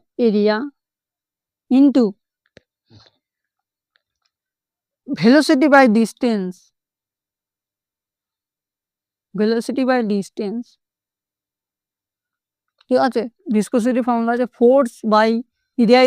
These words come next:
into velocity by distance। ফোর্সের কিছুক্ষণ আগেই ফর্মুলা আমরা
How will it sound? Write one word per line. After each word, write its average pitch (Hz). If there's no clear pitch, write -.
into 247
velocity 233
by 247
distance। 214
ফোর্সের 262
কিছুক্ষণ 247
আগেই 233
ফর্মুলা 220
আমরা 220